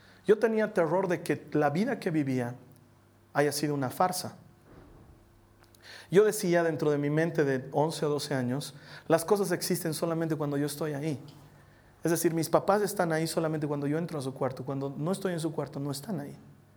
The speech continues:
Y tenía esa especie de persecución en mi cabeza. Era una cosa horrible que yo vivía a esa edad. Y claro, a mi mamá le preocupaba. Imagínate que tu hijo esté ahí horas parado y de repente tú sientes una presencia, estás durmiendo, sientes una presencia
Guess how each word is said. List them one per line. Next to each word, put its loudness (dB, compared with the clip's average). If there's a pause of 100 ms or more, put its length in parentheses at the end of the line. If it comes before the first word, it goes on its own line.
(720)
Y -4
tenía 2
esa 0
especie 0
de 2
persecución -4
en -2
mi -4
cabeza. -4
Era 0
una -2
cosa -4
horrible 0
que -6
yo 2
vivía 0 (280)
a 6
esa 2
edad. 2 (460)
Y 0
claro, 4
a 2
mi 2
mamá 2
le 2
preocupaba. 2
Imagínate 0
que 2
tu 0
hijo 2
esté 2
ahí 2
horas 2
parado 4
y 2
de 2
repente 2
tú 2
sientes 2
una 4
presencia, 2
estás 0 (240)
durmiendo, 6
sientes 2
una 4
presencia 4